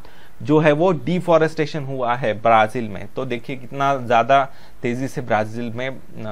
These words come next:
पूरे दुनिया में ही डिफॉरेस्टेशन हो रहा है। इंडिया वाइल्ड लाइफ शो, तो ये जो, अ, फॉलोइंग एनिमल्स जो है, वो इसमें दिखाने हैं, वो आपको डाइजेस्ट में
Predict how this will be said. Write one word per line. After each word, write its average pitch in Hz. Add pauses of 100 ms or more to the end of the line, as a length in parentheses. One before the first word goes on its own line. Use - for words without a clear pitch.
(600)
पूरे 156
दुनिया 139
में 151
ही 143
डिफॉरेस्टेशन 117
हो 110
रहा 85
है। 101 (1900)
इंडिया 156
वाइल्ड 135
लाइफ 101 (1400)
शो, 165 (440)
तो 180
ये 175
जो, 208
अ, 139
फॉलोइंग 160
एनिमल्स 160
जो 143
है, 139
वो 147
इसमें 147
दिखाने 131
हैं, 110
वो 135
आपको 127
डाइजेस्ट 120
में 143